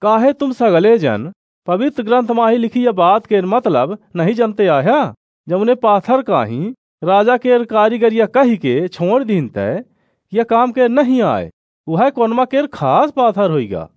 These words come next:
और जे कोऊ वो पाथर के ऊपर गिरी, वह टुकड़ा टुकड़ा हो जाई, और जेखे ऊपर वो पाथर गिरी,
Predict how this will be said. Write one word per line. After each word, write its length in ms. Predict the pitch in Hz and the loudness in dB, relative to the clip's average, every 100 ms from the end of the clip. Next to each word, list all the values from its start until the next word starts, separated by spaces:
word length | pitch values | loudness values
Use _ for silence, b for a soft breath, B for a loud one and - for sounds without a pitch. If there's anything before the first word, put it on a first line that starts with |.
| _ _ _ _ _ - | _ _ _ _ _ -6
और 260 | 175 240 220 | -2 -2 -2
जे 220 | 226 320 | -2 0
कोऊ 520 | 254 185 139 175 262 _ _ | 0 0 0 -4 -10 _ _
वो 100 | 180 | -6
पाथर 480 | 220 226 220 226 269 | 0 2 2 0 -2
के 120 | 269 | -2
ऊपर 320 | 254 233 233 214 | -4 -2 -2 0
गिरी, 460 | 269 233 190 262 _ _ 185 | -2 -2 -2 -4 _ _ -6
वह 80 | 214 | -6
टुकड़ा 400 | 247 180 208 302 | -4 -2 0 0
टुकड़ा 320 | 302 277 262 | 0 0 0
हो 200 | 208 196 | 2 0
जाई, 360 | 151 117 90 - _ _ _ - | 0 -4 -6 -16 _ _ _ -4
और 160 | 208 | -4
जेखे 300 | 214 226 226 | 2 0 0
ऊपर 260 | 277 262 277 | -4 -2 -4
वो 60 | 269 | -2
पाथर 480 | 240 147 - 269 | 2 2 2 -2
गिरी, 460 | 214 143 127 220 | 0 -4 -4 -6